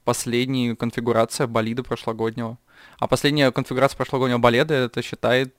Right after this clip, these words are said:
та же самая конфигурация, которую мы видим у Мерседеса сейчас, только у Мерседеса там есть какие-то незначительные улучшения,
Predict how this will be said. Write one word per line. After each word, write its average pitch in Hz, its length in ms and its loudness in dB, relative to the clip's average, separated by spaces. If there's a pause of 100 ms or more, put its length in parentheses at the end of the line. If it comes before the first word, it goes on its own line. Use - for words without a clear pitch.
(140)
та 117 120 4
же 113 60 2
самая 120 240 4
конфигурация, 120 640 0
которую 127 360 0
мы 120 160 -4
видим 127 300 -2
у 120 80 0
Мерседеса 117 420 -2
сейчас, 120 400 2
только - 220 -6
у - 20 -2
Мерседеса 117 480 -4
там 117 140 -2
есть 123 120 -4
какие-то 117 200 -10
незначительные 117 760 -6 (680)
улучшения, 139 680 0